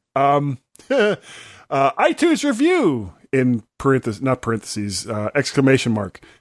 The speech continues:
This is from, uh, Lightbulb Danger or Joshua Martinez. He's from the United States on September eighth, two thousand fourteen. And he <laughs> writes in his review, "Warning! Do not listen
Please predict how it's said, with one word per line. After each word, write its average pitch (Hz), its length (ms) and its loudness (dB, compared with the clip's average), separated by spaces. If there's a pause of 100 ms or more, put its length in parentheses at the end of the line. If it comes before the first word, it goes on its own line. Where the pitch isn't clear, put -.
This 180 180 4
is 208 140 2
from, 170 460 0 (540)
uh, 127 280 2
Lightbulb 196 540 0
Danger 185 420 2
or 135 240 2
Joshua 202 580 0
Martinez. 165 840 -2
He's 135 240 -6
from 302 320 0
the 185 60 0
United 117 400 0
States - 520 0
on 165 240 4
September 202 540 0
eighth, 175 240 2
two 160 140 -6
thousand 135 360 2
fourteen. 113 580 -4 (380)
And 139 160 -2
he 226 140 2
<laughs> - 140 -2
writes 196 280 0
in 156 80 2
his 147 300 2
review, 123 480 -2 (560)
"Warning! 190 680 -2 (600)
Do 180 100 0
not 202 300 0
listen 170 560 0